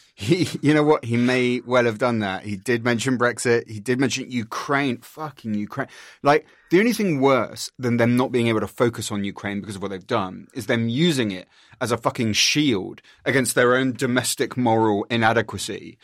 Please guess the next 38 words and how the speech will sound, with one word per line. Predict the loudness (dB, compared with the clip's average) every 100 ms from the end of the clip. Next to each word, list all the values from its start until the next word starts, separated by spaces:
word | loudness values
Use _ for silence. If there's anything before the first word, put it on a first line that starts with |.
| -20 -2
Of, | 2
like, | 4
that's | 4 2 4
the | 6
only | 6
point | 2 0 0 0
of | -6
it | -8 -6
for | -4 -4
them. | -6 -4
You |
know, | -2 4
"Oh, | 4 4
fucking | 2 0 0
you. | 2
Oh, | 4
why | 6 6 6
aren't | 6
you | 4
guys | 4 2
talking | 0 0
about | 0
Ukraine?" | 0 2 2 2
It's | -2
like, | -4 -6
what | -4
the | -4
f-, | -4 -4
how, | -2 -2 -4 _ -6
how | -2
fucking | -4 -6 -4 -2 -2 2
dare | 4 6 4
you? | 2 -2
Like, | -6
the | -4
people | 2 2
of | 2
Ukraine | -2 0 0 0 -2